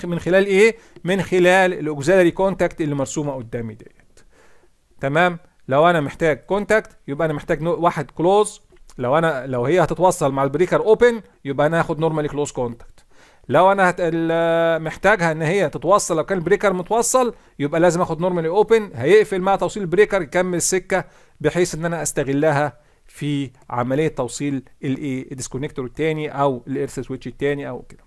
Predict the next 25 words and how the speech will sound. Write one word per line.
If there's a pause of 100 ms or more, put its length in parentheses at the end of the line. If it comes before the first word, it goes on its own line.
(120)
ده. (560)
تمام؟ (300)
دي
الفكرة
العامة. (160)
يبقى
كل
بريكر
موجود
عندي (160)
في
مجموعة
من
الأوكسيلري
كونتاكت، (300)
هي
ديت
اللي
بتخش
معايا
في
عملية
الفصل
والتوصيل (360)
للمهمات